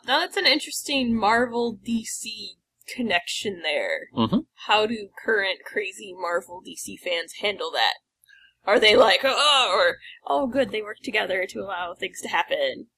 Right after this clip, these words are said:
Speaker 2: They're like, "I was born in nineteen ninety-two, I think." <laughs> I think that's how it
Speaker 1: Well,
Speaker 2: goes.
Speaker 1: they should know about this.
Speaker 2: <laughs> So, uh,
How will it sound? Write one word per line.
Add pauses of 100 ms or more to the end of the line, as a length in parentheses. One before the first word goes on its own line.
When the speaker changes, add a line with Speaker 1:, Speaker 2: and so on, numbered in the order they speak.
(240)
Speaker 2:
They're
like,
"I
was
born
in
nineteen
ninety-two, (140)
I
think."
<laughs>
I
think
that's
how
it
Speaker 1:
Well,
Speaker 2:
goes.
Speaker 1:
they (200)
should
know
about
this. (320)
Speaker 2:
<laughs> (1700)
So,
uh,